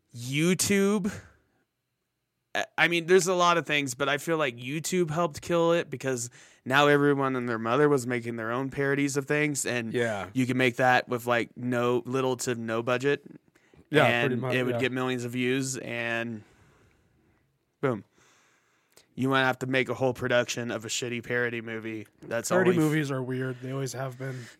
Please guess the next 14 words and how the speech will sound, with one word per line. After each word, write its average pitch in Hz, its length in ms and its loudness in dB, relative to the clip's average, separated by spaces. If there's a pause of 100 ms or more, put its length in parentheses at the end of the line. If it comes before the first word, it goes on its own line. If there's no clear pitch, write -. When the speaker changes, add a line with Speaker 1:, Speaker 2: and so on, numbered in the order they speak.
(140)
Speaker 1:
I've 156 380 4
never 160 360 2
s-, - 240 0 (720)
I've 151 160 0
never 165 240 2
seen 143 400 -4
one 156 360 -2
that 113 300 -2 (1600)
hasn't 131 520 0
aged 117 380 -2
like 110 260 0 (440)
milk. 110 340 -6 (600)
Speaker 2:
<laughs> - 200 0
Speaker 1:
Uh, 135 680 4